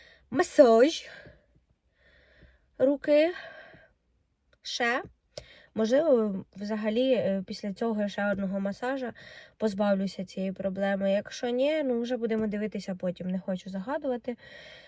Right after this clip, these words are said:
Але я відчуваю, що з ліктем лі-, ліпше. І, наприклад, якщо зараз він болить,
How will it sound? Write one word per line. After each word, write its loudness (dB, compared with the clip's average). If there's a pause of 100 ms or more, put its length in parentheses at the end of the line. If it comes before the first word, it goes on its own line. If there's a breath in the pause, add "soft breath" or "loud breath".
(160 loud breath)
Але 2 (680 loud breath)
я 2
відчуваю, -2
що -4 (440 loud breath)
з 0
ліктем 2
лі-, 0
ліпше. 0
І, 2
наприклад, 0
якщо -2 (1160)
зараз 0
він 0
болить, -2